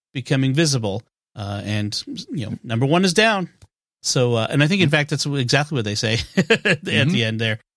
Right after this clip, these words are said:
Speaker 1: is, uh, "Oh, the one down, five to go." So any, uh, any other notes about this episode, Father Cory?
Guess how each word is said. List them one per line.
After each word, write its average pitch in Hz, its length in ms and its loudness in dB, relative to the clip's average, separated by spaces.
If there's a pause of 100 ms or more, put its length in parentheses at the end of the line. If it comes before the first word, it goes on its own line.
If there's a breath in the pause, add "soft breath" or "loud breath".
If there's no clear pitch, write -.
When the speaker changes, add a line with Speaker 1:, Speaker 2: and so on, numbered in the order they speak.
(140)
Speaker 1:
is, 110 280 -2
uh, 107 240 0
"Oh, 165 200 0
the 135 240 -2
one 139 400 0
down, 160 320 2
five 127 340 -2
to 143 80 -2
go." 143 240 0 (800)
So 208 340 4
any, 240 340 4
uh, 226 220 4
any 240 200 4
other 240 120 4
notes 240 240 4
about 233 180 2
this 233 160 2
episode, 233 500 2
Father 220 220 2
Cory? 269 360 0